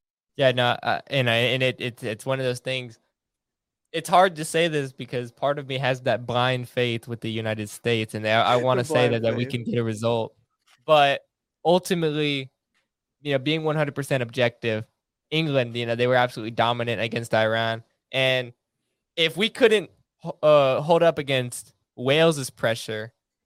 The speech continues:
Speaker 1: God, God help us, bro, when, when we have England pressuring us, because it's, it's, it might not be looking good. I, I would say, you know, a, a draw would be an amazing result.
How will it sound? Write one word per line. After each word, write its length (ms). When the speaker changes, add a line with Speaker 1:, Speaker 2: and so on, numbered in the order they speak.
Speaker 1:
God, 600
God 260
help 320
us, 320
bro, 260
when, 220
when 160
we 80
have 180
England 380
pressuring 460
us, 240
because 260
it's, 160
it's, 240
it 100
might 160
not 160
be 120
looking 240
good. 300
I, 280
I 40
would 200
say, 520
you 160
know, 340
a, 180
a 60
draw 560
would 220
be 140
an 60
amazing 460
result. 500